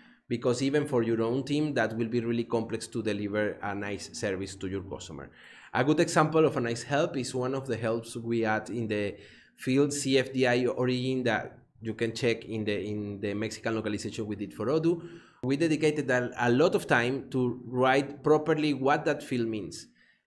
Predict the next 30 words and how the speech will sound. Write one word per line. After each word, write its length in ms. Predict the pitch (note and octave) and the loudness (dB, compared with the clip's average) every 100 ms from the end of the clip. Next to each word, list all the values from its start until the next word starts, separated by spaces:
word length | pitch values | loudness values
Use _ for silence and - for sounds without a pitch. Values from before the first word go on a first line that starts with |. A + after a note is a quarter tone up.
| _ - | _ 2
Maybe 560 | D#3 G3 D#3 D#3+ D#3+ - | 6 6 6 2 2 0
for 160 | C3+ | 4
other 160 | C#3 D3+ | 4 4
countries 640 | C#3 C3+ B2+ B2+ C3+ C3 C3 | 2 2 2 0 -4 -4 0
that 380 | A#2+ A#2+ - - | 0 0 -14 -14
help 540 | - D3 C3+ C3+ - C3 | 0 4 4 0 -8 0
doesn't 380 | C#3+ D3 C3+ | 0 2 0
mean 240 | B2+ B2+ B2 B2+ | 0 -2 -4 -6
anything, 540 | A2+ A#2+ G#2 - F2 D#2+ - - _ - | -4 -2 -2 -4 -10 -10 -18 -20 _ -6
and 160 | B2 C#3 | 0 2
that's 280 | C3 - D3 | 2 2 -2
okay. 460 | - C3 F2+ A#1+ _ _ _ - | 0 -4 -4 -10 _ _ _ -6
And 160 | B2 C3 | -2 2
that's 220 | C3 C3 | 2 2
the 100 | C#3+ | 0
point 460 | C#3+ C#3+ C#3 C#3+ C3 | 2 4 4 2 -2
of 200 | B2+ A#2+ | -2 -2
a 40 | |
nice 360 | A2+ A2+ A2 - | -2 -2 -2 -6
help. 420 | A#2+ G#2 F2+ - - _ _ _ | -6 -6 -6 -12 -20 _ _ _
Once 360 | A#2 C3 D3+ D3+ | 0 2 2 0
you 260 | D3 D3 C#3+ | 0 0 0
install 500 | D3+ D3 D3 C3+ A2 | -2 2 4 4 2
a 420 | G2+ A2 G#2+ G#2+ | -2 0 0 0
localization, 920 | A2 A2+ A#2 A2 B2+ B2+ - F3+ E3+ - - _ - | 0 0 0 2 2 0 0 -2 -2 -6 -18 _ -4
if 280 | C#3+ C#3 C#3 | 0 0 2
the 380 | C3 B2 A#2+ A2+ | 2 2 2 0
help 420 | - D3 C3 - | 0 2 2 -2
is 200 | B2 A#2 | -6 -2
actually, 540 | C#3+ C#3+ C3+ A#2+ A2+ | -2 0 -2 -2 -2